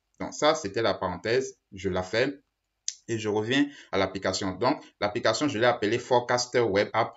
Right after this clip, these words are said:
Donc, c'est une application web créée, développée avec Air Shiny pour, euh,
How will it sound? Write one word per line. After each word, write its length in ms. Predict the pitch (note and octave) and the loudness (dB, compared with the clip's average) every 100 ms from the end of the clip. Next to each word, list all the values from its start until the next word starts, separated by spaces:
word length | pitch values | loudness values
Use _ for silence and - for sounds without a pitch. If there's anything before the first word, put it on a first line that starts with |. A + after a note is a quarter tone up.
| _ _ _ _ G2 | _ _ _ _ -8
Donc, 120 | G2+ | -4
c'est 140 | A2 | 0
une 80 | C#3+ | 0
application 480 | A#2 G#2+ G#2 - A2+ | 0 0 -2 -2 -4
web 300 | F#2 G#2+ G2+ - | 0 -2 -2 -6
créée, 460 | G2+ A2+ A2 - - | -2 0 0 -4 -12
développée 560 | F#2+ G#2 G#2 G#2+ A#2+ | -6 -4 -2 0 0
avec 300 | G#2+ G2 G#2 - | 0 -2 -6 -6
Air 160 | A#2 A#2 | -4 -2
Shiny 480 | - F2+ G#2+ B2 - _ _ - | -2 -2 -4 -6 -12 _ _ 0
pour, 380 | C#3+ D3 - - _ _ | 4 4 2 -12 _ _
euh, 20 | - | -16